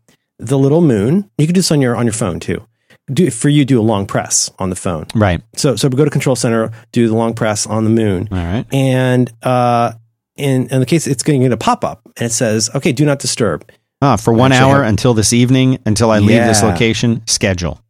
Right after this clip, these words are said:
Speaker 1: Yeah, yeah. So, like, for example, until a second ago, see, now it's gonna ding 'cause I turned it off. Uh, <laughs> uh, what I will often do, I love the one that says, "Until the end of this event."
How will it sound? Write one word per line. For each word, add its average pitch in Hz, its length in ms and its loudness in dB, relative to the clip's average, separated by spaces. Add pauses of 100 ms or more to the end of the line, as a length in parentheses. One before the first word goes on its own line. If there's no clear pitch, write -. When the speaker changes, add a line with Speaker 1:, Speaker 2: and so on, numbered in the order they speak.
(760)
Speaker 1:
Yeah, 220 360 2
yeah. 180 360 4
So, 180 220 4
like, 156 200 2
for - 80 -2
example, 139 500 2
until 127 320 0
a 110 60 -2
second 208 300 0
ago, 123 200 -2
see, - 140 -6
now 101 80 0
it's 92 100 -6
gonna 95 160 -2
ding 92 340 -4
'cause 90 160 -10
I 90 60 -8
turned 90 220 -6
it 104 60 -6
off. 110 200 -2 (380)
Uh, 147 200 0 (420)
<laughs> 247 100 2 (540)
uh, 139 440 2
what 151 180 2
I 165 120 2
will 151 80 4
often 185 320 2
do, 120 240 2
I 131 100 0
love 143 320 2
the 135 80 0
one 113 140 0
that 104 80 -2
says, 113 160 0
"Until 113 180 -2
the 101 140 -4
end 98 160 -2
of 92 80 -4
this 87 180 -6
event." 87 360 -12